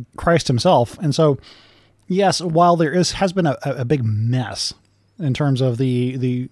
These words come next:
the development of the liturgy, some of it's been good, some of it's been bad, some of it is, is worthy, some of it isn't. At some point in the future, as, as has been prophesized,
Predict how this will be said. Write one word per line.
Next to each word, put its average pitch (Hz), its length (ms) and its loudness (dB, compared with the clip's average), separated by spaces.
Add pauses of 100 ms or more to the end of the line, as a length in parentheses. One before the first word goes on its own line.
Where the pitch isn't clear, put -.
the 127 240 -2
development 127 560 0
of 120 60 0
the 123 60 0
liturgy, 120 380 -2
some 131 200 -2
of 123 80 0
it's 123 120 -6
been 123 120 0
good, 120 200 0
some 127 140 -2
of 117 60 0
it's 107 100 -6
been 120 120 0
bad, 113 340 -2 (440)
some 139 220 -2
of 127 40 -2
it 139 60 2
is, 123 160 0 (140)
is 123 140 0
worthy, 120 400 0
some 131 200 -2
of 120 80 0
it 120 80 0
isn't. 110 320 -4 (1500)
At 147 140 -4
some 214 200 4
point 196 220 2
in 160 60 2
the 139 60 2
future, 123 480 0 (840)
as, 147 160 4
as 156 220 2
has 135 140 0
been 135 260 2
prophesized, 135 680 0